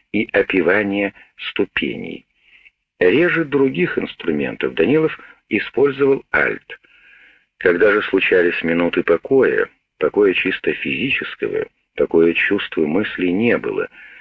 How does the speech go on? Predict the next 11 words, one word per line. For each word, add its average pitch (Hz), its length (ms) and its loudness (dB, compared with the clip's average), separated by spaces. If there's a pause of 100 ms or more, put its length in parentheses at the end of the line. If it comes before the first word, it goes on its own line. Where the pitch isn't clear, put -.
(260)
соображения 113 520 2
Данилова 139 460 2
принимали 120 640 0 (360)
более 139 420 2
или 98 120 0
менее 90 360 2
правильную 64 640 0 (120)
форму, 123 380 0 (420)
фразы 123 320 2
повторялись 76 840 0
им 85 120 -6